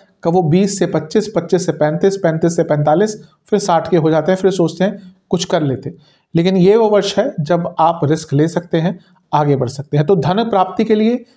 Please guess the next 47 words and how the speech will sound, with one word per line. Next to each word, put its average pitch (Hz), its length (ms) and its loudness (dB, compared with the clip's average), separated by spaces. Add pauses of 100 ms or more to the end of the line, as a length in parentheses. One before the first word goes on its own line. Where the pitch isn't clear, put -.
(240)
वर्ष 185 240 0
बुरा 185 240 2
नहीं 185 160 0
है, 190 100 2
लेकिन 180 240 0
जैसा 156 220 0
मैंने 175 180 2
कहा, 175 240 -2 (460)
थोड़ा 151 140 2
संघर्षपूर्ण, 185 840 0 (540)
थोड़ा 143 120 0
मेहनत 147 420 0
के 175 100 2
साथ, 175 360 -2 (200)
साहस, 185 500 0
पराक्रम, 175 500 0 (400)
इन 170 100 4
सब 165 240 -2
के 196 80 2
दम 156 200 0
पर 170 140 -2
आप 160 120 0
बहुत 147 360 -2
धन 160 220 0 (360)
अर्जित 156 300 0
कर 143 200 -2
सकते 131 320 -4
हैं। 135 120 -4 (500)
राहु 175 300 0
का 240 140 0
चौथे 208 320 0
घर 196 140 2
में 190 120 2
होना 175 240 2
कहीं 180 240 2
कहीं 175 220 0
प्रॉपर्टी 202 500 0
से 220 120 2
बहुत 160 280 2
लाभ 143 220 2
दे 131 120 0
देता 123 240 -4
है। 139 140 -8 (320)
कैसे? 165 260 0 (320)
प्रॉपर्टी 160 360 0
बेच 180 280 2
के, 185 180 0